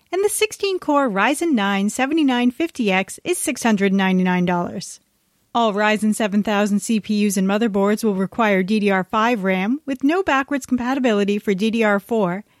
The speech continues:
and A M D says A M five will be supported until at least twenty twenty-five.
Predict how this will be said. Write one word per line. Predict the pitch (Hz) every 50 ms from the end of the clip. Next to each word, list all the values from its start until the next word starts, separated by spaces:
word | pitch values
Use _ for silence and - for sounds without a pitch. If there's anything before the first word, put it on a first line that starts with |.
| _ _ 269
and | 269 240
A | - 320 370 403
M | 392 349
D | 277 254 254 262
says | - - 220 214 202 -
A | - 302 339 349
M | 339 330
five | - - 247 240 240 233 220
will | 220
be | 185 233
supported | 226 - 233 - - 302 294 277 302 302 302 -
until | - 311 320 - 381 392
at | 392 381 262
least | 240 254 262 - -
twenty | - 247 214 214 214
twenty-five. | - - 208 196 190 - - 196 180 170 - 294 - _ _